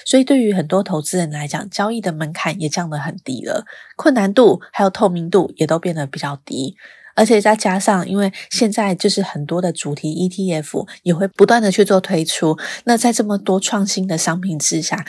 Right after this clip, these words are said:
其实就吸引很多投资人的目光。那既然啊，就是这么多的好处之下，也如此的那么受欢迎，我们今天呢，就带你来看一下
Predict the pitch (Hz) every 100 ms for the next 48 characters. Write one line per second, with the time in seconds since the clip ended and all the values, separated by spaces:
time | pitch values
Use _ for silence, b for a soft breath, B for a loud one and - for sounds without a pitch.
0 | B - 208 220 240 233 226 196 185 160
1 | 156 160 - 143 - 160 139 135 147 220
2 | - - - 185 285 294 - 294 208 190
3 | 170 180 196 214 202 226 202 185 180 165
4 | - - - 185 165 - 156 - 175 151
5 | - 156 165 185 202 165 165 180 156 -
6 | 160 151 143 151 - - 185 B B 180
7 | 160 180 226 240 233 214 190 202 202 180
8 | 147 143 139 - 175 151 151 - 151